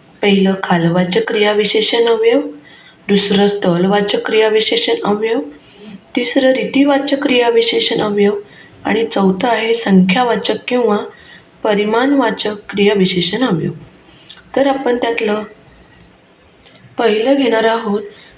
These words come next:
कालवाचक क्रियाविशेषण अवयव. तर बघूया आपण त्याची ओळख करून घेऊ. तर पहिला बघा काय वाक्य आहे,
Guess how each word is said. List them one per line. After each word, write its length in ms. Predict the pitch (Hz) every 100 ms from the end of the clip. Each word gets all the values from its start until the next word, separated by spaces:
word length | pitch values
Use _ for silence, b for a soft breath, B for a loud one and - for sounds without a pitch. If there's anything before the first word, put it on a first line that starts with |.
| -
कालवाचक 680 | 240 269 285 - - 233
क्रियाविशेषण 720 | - 202 208 202 185 180 - 226
अवयव. 320 | 220 160 147 147 B B B B -
तर 100 | 202
बघूया 420 | 247 262 262 254 262 -
आपण 240 | 190 233
त्याची 320 | 233 202 196 -
ओळख 280 | 226 233 226
करून 380 | - 196 190
घेऊ. 220 | 180 151 151 156 - - B B B B - -
तर 80 | 233
पहिला 340 | - 226 214
बघा 240 | 233 233 233
काय 220 | 233 226
वाक्य 360 | 226 196 - 202
आहे, 300 | 202 202